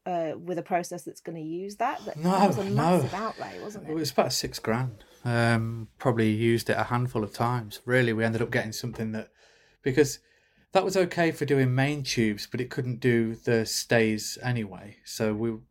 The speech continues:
Speaker 2: were looking at getting something else to do in stays anyway. But, but really, we figured out that we'd never actually got into a position where it was needed, because we would, we'd have the, um, uh, once we got the Ajax, we were able to do all, all the main tubes on the Ajax and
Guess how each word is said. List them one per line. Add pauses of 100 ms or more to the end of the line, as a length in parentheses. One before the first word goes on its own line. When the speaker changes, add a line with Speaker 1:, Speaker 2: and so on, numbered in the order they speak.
Speaker 2:
were
looking
at
getting
something
else
to
do
in
stays
anyway.
But, (500)
but
really,
we
figured
out
that (500)
we'd
never
actually
got
into
a
position
where
it
was
needed, (340)
because
we
would,
we'd
have
the,
um, (540)
uh, (100)
once
we
got
the
Ajax,
we
were
able
to
do
all, (120)
all
the
main
tubes
on
the
Ajax
and